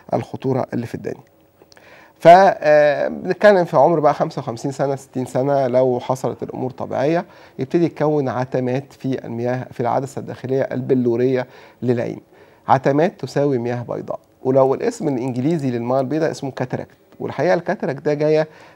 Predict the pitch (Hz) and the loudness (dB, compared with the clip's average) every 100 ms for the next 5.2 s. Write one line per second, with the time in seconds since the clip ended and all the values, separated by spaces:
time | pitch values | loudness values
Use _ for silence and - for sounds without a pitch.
0 | - 127 120 120 - 139 156 143 123 - | -6 -4 -4 -8 -2 2 4 2 0 -4
1 | 117 113 131 147 147 127 135 143 135 - | -6 -2 0 0 -2 0 0 0 -2 -4
2 | 127 - 127 117 147 151 151 - - _ | -6 -4 -4 0 0 0 -4 -14 -20 _
3 | - 123 156 156 123 131 - - - 113 | -2 2 2 0 0 0 0 -6 -6 -4
4 | - - 131 127 127 135 - 113 117 127 | -4 -2 -2 0 0 -2 -6 -8 0 0
5 | - | 0